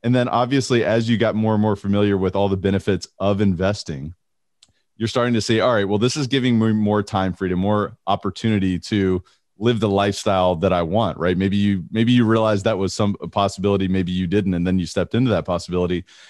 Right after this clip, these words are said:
And then you started to recognize that, "Hey, I can also, you know,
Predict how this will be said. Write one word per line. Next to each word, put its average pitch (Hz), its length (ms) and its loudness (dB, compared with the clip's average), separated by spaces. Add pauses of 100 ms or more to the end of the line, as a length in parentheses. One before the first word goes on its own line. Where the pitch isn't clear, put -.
And 123 140 2
then 151 140 0
you 208 80 0
started 139 240 0
to 117 60 0
recognize 110 520 0
that, 98 140 -2
"Hey, 113 160 2
I 98 180 0
can 110 160 -4
also, 107 560 0 (380)
you 110 100 -4
know, 101 160 0